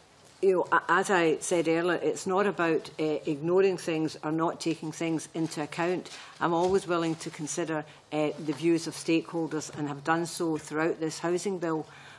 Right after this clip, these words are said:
But before embarking on maj-, major les-, legislative changes,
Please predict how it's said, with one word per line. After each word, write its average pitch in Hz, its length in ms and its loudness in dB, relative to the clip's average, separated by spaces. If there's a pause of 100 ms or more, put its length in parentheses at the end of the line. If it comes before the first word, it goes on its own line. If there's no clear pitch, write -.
But 143 120 -2
before 208 520 4
embarking 165 680 -2
on 156 180 0
maj-, 165 380 -2
major 170 340 0
les-, 165 380 -2
legislative 160 720 -4
changes, 175 480 0